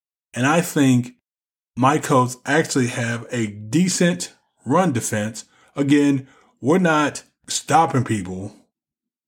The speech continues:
from, from rushing the ball, but, you know, we, I mean, we, we, we, we all right, we respect, we're middle of the pack. So I think we're gonna keep the ball, ball control, keep Derrick Henry,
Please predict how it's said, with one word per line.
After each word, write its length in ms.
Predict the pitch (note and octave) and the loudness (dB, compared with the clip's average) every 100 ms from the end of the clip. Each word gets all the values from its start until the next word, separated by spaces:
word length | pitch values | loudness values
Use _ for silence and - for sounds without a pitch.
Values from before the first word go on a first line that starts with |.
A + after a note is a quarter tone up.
| _ _ _ | _ _ _
from, 340 | - B2 G#2+ - | -4 -2 -2 -8
from 180 | - A#2 | -10 -6
rushing 380 | A2 A#2 A2 A2 | -2 -2 -2 -4
the 80 | G2 | -6
ball, 320 | F#2 G2+ G#2 | -2 -2 -2
but, 300 | A2 C#3 E3 | 2 2 2
you 60 | G#3 | 2
know, 360 | F3+ E3 F3+ - - _ _ _ | 4 2 0 -12 -20 _ _ _
we, 240 | G#3+ A#3+ A#3 | 0 0 2
I 40 | |
mean, 200 | G#3 G3+ | 2 2
we, 140 | A3 | -2
we, 220 | A3 A3 A3+ | -4 -4 -2
we, 260 | A3+ A#3+ A3+ A3+ | 0 0 0 -2
we 180 | A#3 C4+ | 2 4
all 80 | F#3 | 4
right, 200 | D#3+ F3+ | 2 0
we 80 | A3 | 0
respect, 460 | F#3+ - C#3+ C3+ | -2 0 0 2
we're 100 | D#3+ | 0
middle 320 | G#3 C3 B2+ | 2 4 4
of 60 | A2 | 0
the 80 | G#2 | -2
pack. 480 | - A2+ A#2+ - - _ _ | -2 -2 -4 -10 -20 _ _
So 140 | - | 0
I 120 | C#3+ | 2
think 400 | C3 G#3 A3+ - - - _ _ _ _ _ _ _ _ | 2 0 0 -2 -10 -20 _ _ _ _ _ _ _ _
we're 120 | - A#2+ | -4 2
gonna 220 | D#3+ F#3+ | 2 2
keep 260 | F#3 G#3 | 0 -2
the 40 | F3 | 0
ball, 300 | D3+ C3+ C#3 | 2 4 2
ball 260 | B2+ C3 | 2 2
control, 560 | C3+ E3 C#3+ A2+ A2 A2+ - _ _ _ _ | 2 0 2 2 2 -2 -10 _ _ _ _
keep 180 | - F3 | -6 0
Derrick 240 | D3 D3 | 2 2
Henry, 380 | C#3 D3 C#3 B2+ | 2 0 2 -2